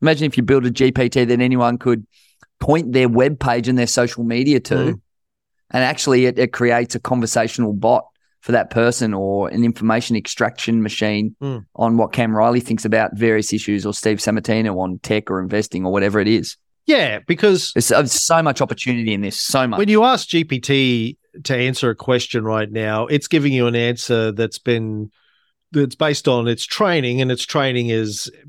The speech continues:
Speaker 2: you know, this massive, uh, online database and a book database and things like that. Um,
Speaker 1: Yep.
Speaker 2: but let's say I'm only interested in how Noam Chomsky would answer that question.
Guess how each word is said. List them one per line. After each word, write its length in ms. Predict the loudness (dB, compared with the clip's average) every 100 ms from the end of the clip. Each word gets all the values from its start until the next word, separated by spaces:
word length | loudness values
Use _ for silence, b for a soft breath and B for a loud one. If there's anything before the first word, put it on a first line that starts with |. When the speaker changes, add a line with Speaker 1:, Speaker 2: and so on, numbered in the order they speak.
| -12
Speaker 2:
you 120 | -10
know, 160 | -8 -10
this 260 | -8 -10
massive, 600 | -4 -2 0 0 -2 -4 -14 -10
uh, 300 | -8 -6 -8
online 500 | -4 -2 0 0 0
database 640 | 0 0 0 0 0 0 -2
and 80 | -6
a 40 |
book 240 | -4 -6 _
database 680 | -2 -2 -2 -2 0 -4 -6
and 180 | -6
things 220 | -6 -6 -4
like 180 | -4
that. 240 | -2 -4 -6 b b b b b _ _ -4
Um, 320 | 0 0 0
Speaker 1:
Yep. 120 | -4 0
Speaker 2:
but 200 | 0 2
let's 160 | 0
say 80 | 2
I'm 200 | 2 0 0
only 280 | 0 2
interested 460 | 0 2 0 0 -4
in 80 | 0
how 160 | -2
Noam 300 | 0 0 -2
Chomsky 400 | 0 0 0 0
would 100 | 2
answer 240 | 0 -2 -6
that 160 | -8
question. 440 | -8 -8 -8 -8